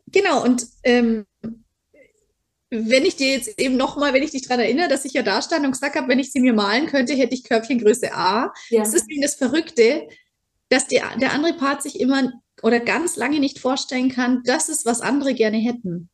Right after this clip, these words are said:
Speaker 2: Mhm.
Speaker 1: Ja.
Speaker 2: Ja.
Speaker 1: Gras jenseits der Weide ist immer grüner. Und
Speaker 2: Ja,
Speaker 1: dann aber für
Speaker 2: richtig.
Speaker 1: sich mal zu sagen, „Okay, ich habe ja auch etwas, das geschätzt wird.“ Also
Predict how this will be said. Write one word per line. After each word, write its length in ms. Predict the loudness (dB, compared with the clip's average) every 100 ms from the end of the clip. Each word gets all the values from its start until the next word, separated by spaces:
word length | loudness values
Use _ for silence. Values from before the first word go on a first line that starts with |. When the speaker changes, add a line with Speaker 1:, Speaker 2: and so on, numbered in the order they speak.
| _
Speaker 2:
Mhm. 420 | -6 -4 -6 -6 -18 -12
Speaker 1:
Ja. 140 | -6
Speaker 2:
Ja. 80 | -4 -6 _ _ _ _ -2
Speaker 1:
Gras 320 | 0 0 -2
jenseits 420 | 0 0 0 0 0
der 120 | 2
Weide 240 | 2 2
ist 120 | 0
immer 180 | 2 0
grüner. 580 | 0 -2 0 -2 -2 -10 -16 -20 _ 0
Und 100 | 2
Speaker 2:
Ja, 80 |
Speaker 1:
dann 100 | 4
aber 120 | 4 0
für 120 | 0
Speaker 2:
richtig. 180 | -4 -4
Speaker 1:
sich 60 |
mal 160 | 0 0
zu 80 | 2
sagen, 240 | 0 0 -2
„Okay, 340 | -4 0 0
ich 160 | 0 -2
habe 200 | 0 0
ja 200 | 0 0
auch 240 | -2 -2
etwas, 400 | -6 -6 -6 -8
das 180 | -8 -8
geschätzt 600 | -6 -8 -2 -4 -4 -8
wird.“ 280 | 2 2 2
Also 320 | -2 2 2